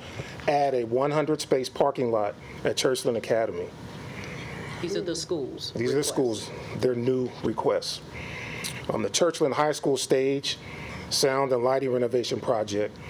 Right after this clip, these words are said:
Speaker 1: will modernize the stage and the auditorium. The Hodges Manor Elementary School roof H V A C replacement project will replace the roof and thirty-six H vac rooftop units. The Wilson High School cooling tower replacement project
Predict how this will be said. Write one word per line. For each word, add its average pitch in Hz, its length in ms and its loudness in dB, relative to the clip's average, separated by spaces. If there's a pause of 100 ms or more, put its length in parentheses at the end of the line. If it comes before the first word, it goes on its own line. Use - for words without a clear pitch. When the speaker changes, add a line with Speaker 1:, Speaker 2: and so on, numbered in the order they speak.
(140)
Speaker 1:
will - 100 2
modernize 127 540 2
the 131 60 -2
stage 113 440 0
and 120 180 0
the 120 100 2
auditorium. 110 600 0 (1400)
The - 80 4
Hodges 139 340 2
Manor 147 320 4
Elementary 135 520 2
School 123 320 2
roof 135 360 0 (260)
H 135 200 0
V 131 160 4
A 127 100 4
C 147 220 -2
replacement 135 600 0
project 113 540 0 (380)
will - 80 2
replace 160 340 2
the 180 120 2
roof 120 280 2
and 107 140 -4
thirty-six 135 500 0
H 139 200 0
vac 131 200 0 (340)
rooftop 131 460 -2
units. - 480 -2 (1300)
The 143 80 2
Wilson 165 300 2
High 151 160 4
School 139 240 0
cooling 165 320 2
tower 151 260 4
replacement 156 540 0
project 160 500 2